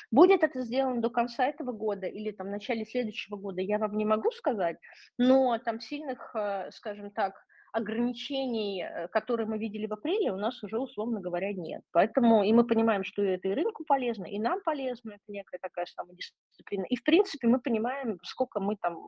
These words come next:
м, более-менее готовы будем платить. Поэтому, ну, там, скажем так, если не, там, до конца этого года, то, наверное, в первый месяц следующего года, двадцать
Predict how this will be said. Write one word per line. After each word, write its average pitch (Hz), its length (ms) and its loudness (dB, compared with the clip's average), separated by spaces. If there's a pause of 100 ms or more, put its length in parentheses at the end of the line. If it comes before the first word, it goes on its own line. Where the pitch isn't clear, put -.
(260)
м, - 360 -16 (500)
более-менее 262 580 6
готовы 208 380 -4
будем 202 220 -10
платить. 202 400 -12 (380)
Поэтому, 285 560 0
ну, 302 280 -8
там, 262 160 -4
скажем 277 280 -8
так, 254 180 -12
если 277 280 -14
не, 254 520 -10
там, 226 140 -12
до 254 80 -8
конца 254 420 -4
этого 233 320 -14
года, 359 360 -10
то, 208 80 -16
наверное, 208 360 -6
в - 60 -20
первый 233 260 -8
месяц 220 380 -8
следующего 202 480 -6
года, 302 320 2
двадцать 196 520 -2